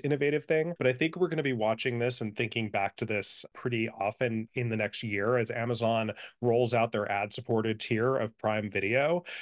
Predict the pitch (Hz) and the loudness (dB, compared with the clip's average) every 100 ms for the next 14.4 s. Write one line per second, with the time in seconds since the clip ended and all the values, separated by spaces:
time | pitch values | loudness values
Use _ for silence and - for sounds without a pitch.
0 | - 127 135 123 - _ 127 127 123 107 | -4 0 2 0 -4 _ 0 2 2 0
1 | 113 113 117 117 110 - 113 113 - - | 0 -2 -2 0 -2 -2 -2 0 -2 -4
2 | 107 104 110 113 - 107 123 - 123 110 | 0 2 2 0 2 2 2 0 -4 -4
3 | - 113 110 101 - - - 123 127 123 | -2 0 0 0 -4 -12 -2 0 2 0
4 | 113 104 101 104 107 - 110 104 98 95 | 0 2 2 0 0 -2 -2 -2 -4 -8
5 | - - 104 98 98 101 98 95 101 - | -6 -2 0 0 -2 0 2 0 0 0
6 | 98 110 107 143 160 110 110 107 117 113 | 0 0 0 0 0 0 0 0 -2 0
7 | 110 - - 127 104 113 123 123 120 113 | -2 -4 -2 -2 0 0 2 2 2 0
8 | - 117 110 113 107 - - 120 110 113 | 0 -2 0 0 0 -2 -2 0 0 0
9 | 104 101 107 - 98 104 127 143 - 113 | -2 -4 -8 -4 -2 0 0 -2 -2 0
10 | 113 110 107 117 113 - 113 - 110 101 | 0 0 0 -4 -6 -4 -4 -2 -4 -2
11 | 107 - 113 139 151 - 113 110 107 110 | -2 0 0 2 2 0 0 -2 0 -4
12 | 101 - - - - 110 107 110 113 120 | -4 -10 -16 -18 -6 -2 0 0 0 0
13 | 107 - 110 113 110 110 113 - 107 104 | -2 -2 0 0 -2 -4 -6 -2 0 0
14 | 101 98 123 | -2 -4 -4